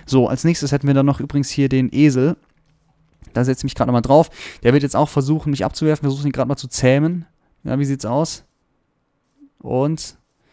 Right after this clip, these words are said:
er hat mich abgeworfen. Nein, ich will dich zähmen. So, du bist jetzt gleich mein Eselchen. Ach, das hat sich, äh, komisch angehört, aber egal. Jetzt bleib. Komm schon, dich krieg ich auch noch.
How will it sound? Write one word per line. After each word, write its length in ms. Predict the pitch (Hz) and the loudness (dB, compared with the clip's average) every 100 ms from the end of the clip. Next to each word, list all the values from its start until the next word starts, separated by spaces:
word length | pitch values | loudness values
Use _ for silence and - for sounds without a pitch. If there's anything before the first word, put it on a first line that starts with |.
| _ - | _ -4
er 60 | |
hat 60 | 135 | 0
mich 120 | 190 | 2
abgeworfen. 520 | 185 - 123 110 139 | 0 0 2 2 0
Nein, 300 | 165 160 131 | 0 2 2
ich 160 | 107 - | -2 -2
will 120 | 147 | -2
dich 160 | 147 - | -2 -4
zähmen. 500 | - 160 131 110 107 | 0 2 2 0 0
So, 240 | 131 117 | 0 0
du 120 | - | -2
bist 200 | 120 127 | -8 -6
jetzt 180 | 123 - | -6 -6
gleich 240 | 127 131 | -2 0
mein 200 | 143 147 - _ _ - | 0 -2 -4 _ _ 4
Eselchen. 560 | 165 139 117 113 101 - _ _ _ _ | 6 6 2 -2 -6 -12 _ _ _ _
Ach, 240 | 147 120 120 - | -2 0 -2 -6
das 160 | 123 117 | -8 -4
hat 100 | 123 | -4
sich, 340 | 123 - - | -4 -10 -14
äh, 200 | - 117 147 | -12 -12 -6
komisch 240 | - 117 | -2 -2
angehört, 260 | 101 107 123 | -2 -4 -2
aber 140 | 120 | 0
egal. 260 | 123 135 113 - - - | 2 4 2 -2 -10 -4
Jetzt 180 | 123 | 0
bleib. 180 | - 156 - _ _ _ - _ _ _ _ _ _ _ _ _ - | 4 4 2 _ _ _ -20 _ _ _ _ _ _ _ _ _ 0
Komm 140 | 143 | 2
schon, 200 | 143 123 | 2 2
dich 240 | 120 - | 0 -2
krieg 160 | - 151 | -2 0
ich 120 | 135 | 0
auch 60 | 127 | 0
noch. 260 | 123 113 | 0 -2